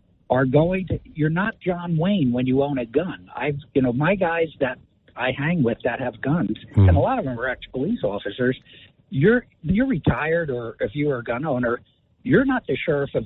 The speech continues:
Speaker 1: town. Your main objective is to get out of town. But if you're stuck in a situation where your,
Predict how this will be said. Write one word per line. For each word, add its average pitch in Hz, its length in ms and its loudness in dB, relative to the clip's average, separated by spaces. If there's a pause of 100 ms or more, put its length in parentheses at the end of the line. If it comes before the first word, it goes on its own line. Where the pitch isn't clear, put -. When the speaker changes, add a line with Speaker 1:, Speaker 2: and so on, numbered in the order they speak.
Speaker 1:
town. 175 300 -2
Your 180 180 4
main 220 240 0
objective 160 480 -2
is 117 220 -8
to 113 60 -6
get 147 280 0
out 180 180 -4
of - 160 -2
town. 110 360 -2
But 117 100 2
if 123 140 -6
you're 160 160 0 (180)
stuck 180 240 0
in 220 100 -4
a 185 60 -4 (100)
situation 160 680 2
where 123 100 0
your, 139 280 -2